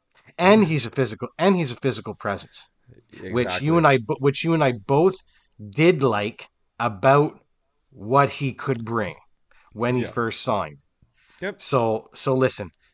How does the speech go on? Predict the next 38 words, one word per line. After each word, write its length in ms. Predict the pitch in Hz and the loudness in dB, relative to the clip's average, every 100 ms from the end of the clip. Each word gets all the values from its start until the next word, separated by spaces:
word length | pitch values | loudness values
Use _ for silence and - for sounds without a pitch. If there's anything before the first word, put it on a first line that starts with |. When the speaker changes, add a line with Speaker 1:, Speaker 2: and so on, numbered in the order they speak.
| _ _ _ _ _ _ | _ _ _ _ _ _
Speaker 1:
I'm 200 | 127 143 | 0 0
giving 240 | 139 147 151 | 2 0 0
this 180 | 143 | -2
guy, 380 | - 135 131 135 - | 0 2 2 0 -4
I, 240 | 110 110 - - | -6 -8 -10 -10
I, 80 | 101 | -8
I 20 | |
shit 280 | - - 151 | -6 -4 0
on 160 | 147 | 0
him, 180 | 151 143 - _ _ | 0 -6 -10 _ _
and, 300 | - - 110 | -14 -8 -8
and 160 | 104 98 | -6 -8
I 60 | |
still 540 | 95 - - 135 131 - _ | -8 -8 -2 -2 -2 -10 _
hold 420 | - 131 131 - | -4 -2 -2 0
firm 220 | 135 139 | 2 2
on 160 | 139 151 | 2 0
that, 220 | 151 185 - _ _ _ _ | -4 -8 -14 _ _ _ _
but 160 | 117 | -4
I 60 | 120 | -2
will 240 | 113 131 | 2 2
not 220 | 135 131 131 | 4 2 0
take 200 | 131 120 | -4 -4
it 60 | |
away 200 | 110 110 | -4 -4
from 160 | 113 113 | -6 -8
the 60 | 104 | -6
guy. 300 | 101 104 110 _ _ | -4 -6 -8 _ _
He 160 | _ 123 | _ -6
has 120 | - | -6
come 240 | - 139 | -2 -2
in 140 | 170 160 | 0 -2
there 280 | 131 139 139 _ | -2 -2 -6 _
in 140 | 110 107 | -10 -10
some 280 | - 110 101 - 92 | -8 -10 -10 -20 -20
very 480 | 92 113 135 170 | -8 -2 0 0
difficult 580 | 170 135 131 151 - 120 | -2 -2 -2 -4 -4 -6
situations, 880 | - 127 - 117 98 98 - 117 - | -6 -10 -10 -8 -8 -8 -8 -10 -12